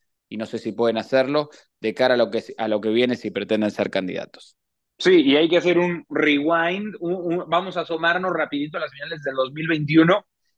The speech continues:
Speaker 2: Giannis M V P, pero lo ganan al menos dos partidos por Jrue Holiday, ¿no? Y su defensa.
Speaker 1: Sí,
Speaker 2: O sea,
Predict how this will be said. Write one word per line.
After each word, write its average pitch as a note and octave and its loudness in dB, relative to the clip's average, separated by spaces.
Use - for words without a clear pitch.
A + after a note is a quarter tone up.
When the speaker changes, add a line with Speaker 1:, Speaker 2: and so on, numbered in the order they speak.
Speaker 2:
Giannis D#3+ 2
M E3+ 0
V D3 0
P, E3 -2
pero D3+ 2
lo C3 2
ganan E3 -2
al D3 -6
menos F3+ -2
dos G3 2
partidos F3 0
por B2+ -4
Jrue D#3+ 2
Holiday, F3 2
¿no? E3+ -6
Y F3+ -14
su D#3+ -12
defensa. E3+ -8
Speaker 1:
Sí, G2+ -2
Speaker 2:
O G#2+ -18
sea, C3+ -4